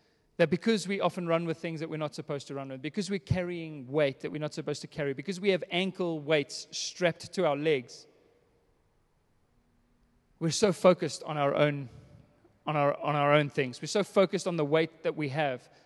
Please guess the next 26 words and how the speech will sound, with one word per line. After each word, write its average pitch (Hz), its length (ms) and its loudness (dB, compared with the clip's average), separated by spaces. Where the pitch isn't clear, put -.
that 170 120 0
we 170 80 0
don't 165 280 4
fix - 220 -6
our 135 120 0
eyes 123 180 -4
on 123 140 -12
Jesus. - 420 -18
We're 170 80 0
so 208 160 6
focused 202 360 2
on 190 100 0
the 170 80 2
things 185 300 0
that 170 120 4
are 165 140 4
distracting 175 720 0
us - 420 -8
that 175 180 -2
our 165 140 2
goals 190 600 2
and 170 140 -4
our 165 100 0
motivation 175 680 2
is, 147 180 -8
is, 156 180 -6